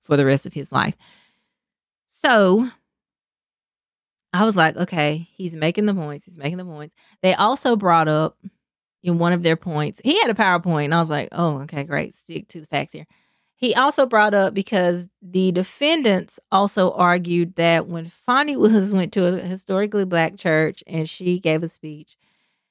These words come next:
she mentioned race, and they said, "Oh, she's trying to taint the jury pool by basically making it seem like, you know, we're racist." And, you know, she talked about maga, and she's trying to make you think that we're all maga or, like,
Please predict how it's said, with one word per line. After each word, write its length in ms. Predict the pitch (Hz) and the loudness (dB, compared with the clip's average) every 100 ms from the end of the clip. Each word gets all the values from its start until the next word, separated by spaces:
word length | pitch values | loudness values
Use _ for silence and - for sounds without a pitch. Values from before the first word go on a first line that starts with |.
| _ | _
she 500 | _ - 240 247 240 | _ 0 2 4 2
mentioned 720 | 202 196 208 208 202 185 180 - | 2 4 4 2 2 2 0 -4
race, 580 | 160 156 139 139 151 - - | -2 2 2 0 -6 -10 -2
and 260 | 170 175 | 0 2
they 220 | 185 185 | 2 2
said, 240 | 196 180 170 | 2 0 0
"Oh, 220 | 185 202 | 2 2
she's 300 | 208 214 196 | 0 -4 -6
trying 360 | - - 180 180 | -6 0 2 2
to 80 | 180 | -2
taint 300 | 190 165 151 | -2 -2 -2
the 100 | 160 | -4
jury 360 | 160 170 175 | -2 0 0
pool 480 | 175 185 175 175 165 | 0 2 4 4 4
by 260 | 160 147 151 | 4 2 4
basically 400 | 165 160 180 160 | 2 2 0 -2
making 280 | 160 156 | -2 -4
it 80 | 151 | -8
seem 280 | - 170 156 | -12 -14 -4
like, 240 | 151 147 | -2 -2
you 80 | 156 | -4
know, 160 | 151 147 | -4 -2
we're 240 | 151 151 | 0 0
racist." 800 | 147 151 160 - 156 156 156 151 | 2 2 2 2 4 4 2 -4
And, 160 | 143 147 | -10 -12
you 80 | |
know, 60 | 143 | -16
she 380 | - - 156 170 _ _ _ | -14 -4 -2 -2 _ _ _
talked 240 | - 175 156 | 0 0 2
about 220 | 151 143 | 0 0
maga, 560 | 160 175 175 175 185 | 0 2 4 2 2
and 200 | 175 170 | 0 0
she's 200 | - 185 | -4 -8
trying 200 | - 175 | -4 -2
to 40 | 165 | 0
make 200 | 165 175 | -2 -4
you 60 | |
think 240 | 175 170 151 | -4 -4 -2
that 160 | 143 | -2
we're 260 | 151 175 175 | 0 2 2
all 280 | - 160 156 | 2 2 2
maga 840 | 151 160 165 165 175 170 170 165 | -2 0 2 2 2 2 4 4
or, 200 | 151 151 | 2 0
like, 260 | 143 143 - | 0 -2 -6